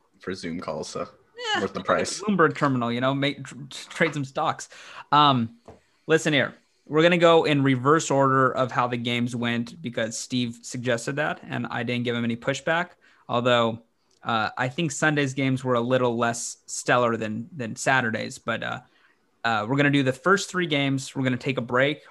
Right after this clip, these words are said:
Speaker 2: We're gonna do the last three games, and then finally, at the very end, we're gonna talk about the national championship, right? Last time we're talking about college football until next year's college football playoff is announced.
Speaker 1: <laughs>
Speaker 2: And, uh, I hope you enjoy. I hope you enjoy that. So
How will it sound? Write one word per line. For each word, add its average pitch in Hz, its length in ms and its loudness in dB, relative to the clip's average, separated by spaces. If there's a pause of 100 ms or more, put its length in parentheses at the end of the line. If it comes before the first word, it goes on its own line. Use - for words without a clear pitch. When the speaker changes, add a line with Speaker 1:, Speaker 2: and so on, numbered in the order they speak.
Speaker 2:
We're 127 60 -4
gonna 120 140 -2
do 113 100 -2
the 107 80 -6
last 131 340 0
three 120 160 -4
games, 110 380 -6
and 117 180 -8
then 113 160 -6
finally, 135 800 -2
at 127 80 -12
the 117 80 -4
very 196 420 -2
end, 131 300 -2 (380)
we're 180 100 -8
gonna 262 140 0
talk 233 240 -2
about 208 180 -4
the 151 40 -4
national 139 440 -2
championship, - 680 -6
right? 151 320 -2 (280)
Last 143 340 2
time 190 200 2
we're 185 80 0
talking 175 280 -2
about 165 200 -2
college 165 260 -2
football 196 540 -2 (100)
until 117 420 -2
next 127 360 -4
year's 170 260 0
college 160 280 0
football 165 320 -2
playoff 165 340 -4
is 156 80 -6
announced. 175 400 0
Speaker 1:
<laughs> - 540 -8
Speaker 2:
And, 131 340 2
uh, 127 380 2 (200)
I 120 100 -2
hope 170 200 4
you 165 100 4
enjoy. 139 280 4
I 110 120 2
hope 135 200 0
you 127 80 0
enjoy 117 300 -2
that. 107 280 -8
So 113 320 -2